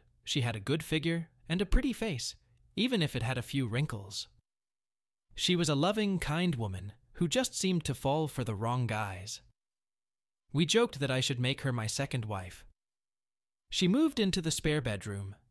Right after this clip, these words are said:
and made herself comfortable. Julie didn't have the drive that Bonnie had and just bounced from job to job until Bonnie scolded her and put her in charge of the property. She surprised us all by doing a great job. A few months later,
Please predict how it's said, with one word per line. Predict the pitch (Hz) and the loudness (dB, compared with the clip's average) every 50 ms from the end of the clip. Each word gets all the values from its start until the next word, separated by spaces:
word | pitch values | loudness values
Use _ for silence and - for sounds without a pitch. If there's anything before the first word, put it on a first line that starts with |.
| _ _ - | _ _ -2
and | 127 131 123 | 0 2 4
made | 123 127 131 | 4 2 2
herself | 127 123 120 - - 117 117 - - | 2 2 0 0 0 -2 -2 -2 -4
comfortable. | - 113 101 - - - 98 101 95 95 101 - _ _ _ _ _ _ _ _ | -4 -4 -4 -4 -6 -8 -8 -8 -8 -10 -10 -12 _ _ _ _ _ _ _ _
Julie | - - 151 208 247 262 | 0 2 2 2 2 2
didn't | 226 175 208 190 185 139 | 2 2 2 2 2 0
have | 107 127 135 135 | 0 0 0 0
the | - 123 | -2 -2
drive | 107 - 117 107 117 123 123 | -2 -2 -2 -2 -2 -2 -2
that | 123 113 101 | -4 -4 -2
Bonnie | - 113 113 117 113 101 | -2 -2 -2 -2 -2 -2
had | 101 117 117 120 127 135 - - - - | -2 -2 -2 -2 -4 -6 -8 -12 -4 -2
and | 135 135 | 0 2
just | 143 175 175 - | 2 2 2 2
bounced | - 139 135 104 - - | 2 2 2 2 -2 -2
from | - - 135 120 | -2 0 0 0
job | 113 - 120 113 120 - | 0 0 0 -2 -2 -2
to | - 104 | -4 -4
job | - - 113 117 123 135 135 131 - - - | -2 -2 0 0 0 -2 -4 -6 -8 -4 -2
until | 143 139 - 170 175 | 0 2 2 2 2
Bonnie | 156 160 165 175 190 175 | 2 2 2 4 4 2
scolded | - - - 185 226 233 170 127 - | 2 2 0 0 0 0 0 -2 -2
her | 92 107 92 98 120 123 - _ - | -2 -6 -6 -6 -8 -8 -10 _ -2
and | 143 131 | 4 8
put | - - 214 - | 8 8 8 6
her | 214 202 | 2 2
in | 196 175 | 2 2
charge | 156 - 127 117 120 117 - | 2 2 2 0 0 0 -2
of | 123 127 | -4 -4
the | 127 | -4
property. | - - 120 110 - - - 98 92 92 101 - _ _ _ _ _ _ _ - | -2 -2 -2 -2 -2 -4 -6 -6 -8 -10 -12 -16 _ _ _ _ _ _ _ -4
She | - - | 0 0
surprised | 170 - - 156 - - 190 233 262 240 - 165 | 2 2 0 4 4 4 6 6 2 0 0 0
us | 139 - | 0 0
all | 131 120 120 120 | 0 0 0 0
by | 113 117 110 | 0 -2 -2
doing | 104 - 117 117 120 113 | -2 -2 -2 -2 -2 -2
a | 110 | -4
great | 101 - 110 107 113 - | -4 -4 -4 -4 -4 -4
job. | - 110 98 87 87 90 - - - - _ _ _ _ _ _ _ - | -6 -6 -6 -6 -8 -10 -12 -12 -12 -14 _ _ _ _ _ _ _ -4
A | 143 | -4
few | - - 269 | -2 -2 -2
months | 311 285 240 185 151 - - | 0 0 0 0 -2 -2 -2
later, | 127 120 117 104 101 92 104 120 - | -2 -2 -2 -2 -4 -8 -8 -10 -12